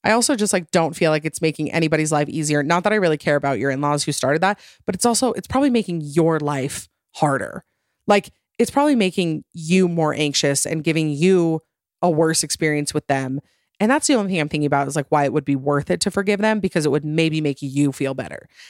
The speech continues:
Maybe then you would be able to, like, enjoy it a little more. Not forgiving them. I think there's a fine line between forgiving somebody because they deserve it and <laughs> forgiving somebody because you deserve it.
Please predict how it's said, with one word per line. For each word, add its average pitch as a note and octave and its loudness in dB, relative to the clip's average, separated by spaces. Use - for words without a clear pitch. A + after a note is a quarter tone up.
Maybe G3+ 4
then E3 0
you D#3 -2
would D#3 0
be D3 0
able C#3+ 0
to, C#3 0
like, D#3+ 0
enjoy D#3 2
it E3+ 2
a F3+ 0
little G3+ 0
more. A3 0
Not G#3 0
forgiving F#3 -2
them. E3 0
I A3+ 4
think C#4+ 2
there's C4 2
a F#3+ 2
fine E3 0
line D3 0
between D3 0
forgiving E3+ -2
somebody D#3+ 0
because D3 -2
they E3 2
deserve E3+ 2
it C#3+ -2
and G#3 2
<laughs> - -
forgiving G3+ 0
somebody D#3+ 0
because F3 -4
you A#3 2
deserve F#3+ 0
it. - 0